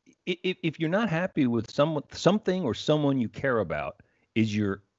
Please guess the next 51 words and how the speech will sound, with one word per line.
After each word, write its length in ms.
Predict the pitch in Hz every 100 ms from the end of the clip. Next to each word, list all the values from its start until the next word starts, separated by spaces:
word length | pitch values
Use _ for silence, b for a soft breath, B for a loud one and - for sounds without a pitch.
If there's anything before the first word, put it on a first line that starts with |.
| _ 131
like, 240 | 143 - -
if 160 | 82
it 100 | 101
was 240 | 90 90 80
a 360 | 85 80 80 - _ _ _ _
employee 560 | 92 - _ _ 175 107
that 160 | 82 90
you 60 |
cared 240 | - 101 87
about, 160 | 78 - _ -
if 60 | -
it's 120 | 90
a 60 | 113
family 400 | - 160 170 147
member 240 | 107 92
that 140 | 87 -
you 40 |
cared 160 | - 101
about, 100 | 90
if 20 | 90
someone 280 | - _ 214
does 60 | 196
something 320 | - 160 123
that 140 | 107 -
you, 160 | 107 -
that 120 | -
someone 260 | - 170 185
you 100 | 202
care 240 | - 156
about 260 | 87 76 92
in 60 | 82
some 260 | - 120 165
way, 380 | 131 82 82 104 _ -
professional 600 | - 98 107 131 131 135
or 100 | 147
personal, 480 | - 139 110 78 76
and 100 | 82
they 140 | 90
don't 180 | 117 143
do 220 | 123 160
a 40 | 151
good 200 | 147 151
job, 600 | 139 143 123 85 80 90 _
is 240 | 110 101 87
the 220 | 90 87
idea 500 | 87 76 95 117 147
to 180 | 101 87
just 200 | 82 -
cut 260 | - - 92
'em 180 | 95 85
loose? 480 | 90 160 185 -